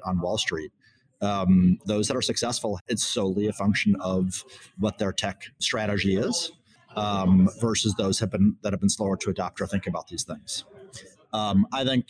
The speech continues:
you know, if you think about it from kind of our side as well a little bit, as far as, you know, this kind of workplace and such and how that kind of fits into, to your day, which is obviously a huge part of all of us, remote or otherwise,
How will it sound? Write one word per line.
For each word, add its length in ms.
you 120
know, 100
if 140
you 40
think 200
about 180
it 80
from 280
kind 180
of 80
our 160
side 260
as 140
well 180
a 80
little 140
bit, 160
as 80
far 220
as, 120
you 80
know, 80
this 120
kind 160
of 60
workplace 1300
and 260
such 400
and 140
how 140
that 260
kind 100
of 60
fits 320
into, 400
to 120
your 160
day, 220
which 160
is 80
obviously 380
a 40
huge 220
part 140
of 80
all 200
of 80
us, 140
remote 340
or 140
otherwise, 640